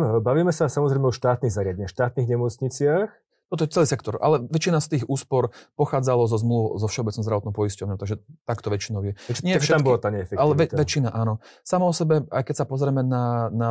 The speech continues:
Speaker 2: to, čo sme mali ušetriť v roku dvetisícdvadsať, to bola suma sto štyridsať, a, myslím, že osem miliónov eur, veľmi podobná ako prvý rok tej prvej revízii,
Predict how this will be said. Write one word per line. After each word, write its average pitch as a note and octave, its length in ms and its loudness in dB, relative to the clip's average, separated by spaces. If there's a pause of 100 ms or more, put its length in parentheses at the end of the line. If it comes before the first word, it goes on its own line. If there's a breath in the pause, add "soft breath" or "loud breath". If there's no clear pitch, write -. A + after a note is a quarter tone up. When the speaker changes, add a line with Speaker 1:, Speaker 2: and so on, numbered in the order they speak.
Speaker 2:
to, A#2+ 160 -4
čo B2+ 80 -4
sme A#2+ 160 -2
mali A2 160 0
ušetriť A2 320 -6
v A2 80 0
roku A2+ 160 0
dvetisícdvadsať, A2 640 -2
to A2 80 -2
bola A2 160 2
suma A2+ 240 -2
sto - 160 -6
štyridsať, A2+ 720 -4 (440)
a, G2 800 -4
myslím, G#2 240 -6
že - 40 -4
osem A#2 320 0
miliónov A2+ 480 0
eur, C3 200 2
veľmi A2 200 0
podobná A2 360 0
ako G#2+ 120 -6
prvý A2 240 0
rok A2 240 0
tej - 80 -8
prvej B2 280 0
revízii, A2 440 0